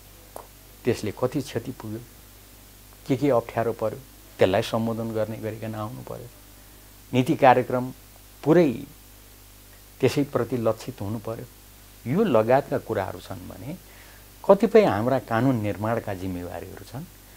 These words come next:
त्यो हामीले विगत अधिवेशनहरूमा पुरा गर्न सकेका छैनौँ। जस्तो मलाई अहिले राम्रैसँग मेरो ध्यानमा छ, हामीले कतिपय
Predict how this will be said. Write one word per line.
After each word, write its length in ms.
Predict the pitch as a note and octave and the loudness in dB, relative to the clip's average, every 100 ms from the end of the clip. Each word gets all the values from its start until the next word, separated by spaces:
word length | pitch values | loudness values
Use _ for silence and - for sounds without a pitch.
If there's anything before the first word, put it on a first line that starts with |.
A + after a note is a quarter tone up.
| - - - - - | -20 -20 -20 -14 -2
त्यो 160 | D#3 B2 - - - - - - | 0 0 -2 -14 -20 -20 -20 -6
हामीले 320 | G2+ C3 D3 | -2 2 0
विगत 380 | G#2+ A#2 C#3 C3 | -2 0 0 0
अधिवेशनहरूमा 840 | G#2 G#2 F#2+ - F2 F2 F2+ G#2 B2+ C3 - - - - | -4 -4 -8 -8 -10 -10 -10 -12 -12 -16 -20 -20 -20 -2
पुरा 180 | C3+ B2 | 4 4
गर्न 300 | F#2+ F2 F2+ | 4 -4 -8
सकेका 440 | G2 F#2+ F2+ F2+ F#2 | -6 -8 -8 -12 -14
छैनौँ। 400 | - G2+ F#2+ F#2 - - - - - - - - | -14 -14 -14 -18 -20 -20 -20 -20 -20 -20 -20 -2
जस्तो 260 | A2+ - G#2+ | 0 0 -2
मलाई 260 | G2+ F#2+ | 0 -2
अहिले 280 | F#2 G2+ G2 G#2 - - - - - - - | -2 -4 -4 -10 -18 -20 -20 -20 -20 -20 -8
राम्रैसँग 600 | A2 A2+ B2+ D3+ - A#2+ A#2 G#2 - - - - - - - A2 | 4 6 6 4 0 -6 -6 -8 -14 -20 -20 -20 -20 -20 -10 -4
मेरो 220 | G#2+ G2 F#2 C3+ C#3 - - - - - - - - | -2 -2 -6 -10 -20 -20 -20 -20 -20 -20 -20 -20 -8
ध्यानमा 380 | G#2+ A2 A#2 A2+ | -2 0 0 -2
छ, 140 | G#2+ B2+ - - - - - - - - | -6 -12 -14 -20 -20 -20 -20 -20 -20 -6
हामीले 300 | G2 A#2 A2 | -2 0 0
कतिपय 460 | B2 A#2 B2+ A2+ | -2 -2 -4 -6